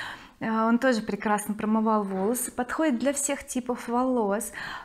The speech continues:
отлично промывает волосы, можно использовать по необходимости, даже если нужно, то каждый день. И, э, конечно же, волосы преображаются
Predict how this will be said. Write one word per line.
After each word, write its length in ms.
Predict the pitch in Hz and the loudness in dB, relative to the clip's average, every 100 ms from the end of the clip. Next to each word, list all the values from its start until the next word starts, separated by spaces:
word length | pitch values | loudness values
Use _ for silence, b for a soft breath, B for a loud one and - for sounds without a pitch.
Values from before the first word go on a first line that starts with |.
| B | B
отлично 720 | - 233 254 277 285 - 233 | -2 0 2 4 4 4 0
промывает 880 | 220 226 220 233 226 233 226 196 196 | 2 2 4 4 2 2 2 2 -2
волосы, 500 | 208 208 240 254 - | -4 0 0 0 0
можно 300 | 226 233 240 | 0 2 2
использовать 640 | 240 - 254 240 226 208 - | 0 0 0 0 0 -2 -4
по 80 | 247 | 0
необходимости, 960 | 247 240 233 - 208 220 233 220 220 202 | 2 2 0 -2 -2 0 0 0 -4 -4
даже 380 | 185 202 202 208 | 0 0 0 -2
если 340 | 202 - 190 B B B | -4 -4 -6 B B B
нужно, 400 | 226 262 285 240 | 4 4 4 0
то 160 | - 202 | 0 -2
каждый 480 | 214 226 202 190 214 | 2 2 2 0 -2
день. 500 | 202 202 190 254 B B B B - | 0 0 0 -2 B B B B -4
И, 460 | 233 233 240 254 294 381 - 277 | 2 4 6 4 2 -2 -8 -8
э, 440 | - 233 226 226 226 | 0 0 2 -2 -4
конечно 540 | 220 208 220 247 240 226 | -2 0 0 0 0 0
же, 280 | 214 226 | 0 0
волосы 580 | 214 220 240 247 - 214 | 2 4 4 2 0 -4
преображаются 1120 | 208 220 208 220 220 226 208 185 185 - - | 0 2 2 2 2 4 4 2 -2 -6 -6